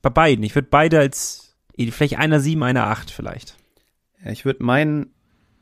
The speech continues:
Speaker 2: bei einer acht auch eigentlich ranken, aber vielleicht sagst du auch gleich, boah, ist eher neun. <laughs>
Speaker 1: Okay, ich hoffe nicht. Also, die Wahrscheinlichkeit ist schon sehr gering, dass wir die gleichen haben, würde ich jetzt einfach mal sagen, ne?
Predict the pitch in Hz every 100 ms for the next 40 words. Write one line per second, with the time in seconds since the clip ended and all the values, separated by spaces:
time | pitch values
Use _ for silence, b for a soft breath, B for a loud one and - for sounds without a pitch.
0 | _ _ _ _ _ _ _ _ _ -
1 | 120 127 123 139 - - - 156 - -
2 | 107 104 - 107 110 131 123 - 113 131
3 | - 131 - 135 127 127 123 - 127 127
4 | - 120 117 110 104 98 - - - _
5 | _ - _ - - - 156 - - -
6 | 160 - - 135 - B B B B -
7 | 123 123 - 135 135 135 127 117 120 113
8 | 110 - 127 123 120 110 117 113 113 120
9 | 113 107 113 110 113 113 107 104 104 110
10 | 104 104 - 110 107 104 107 107 107 117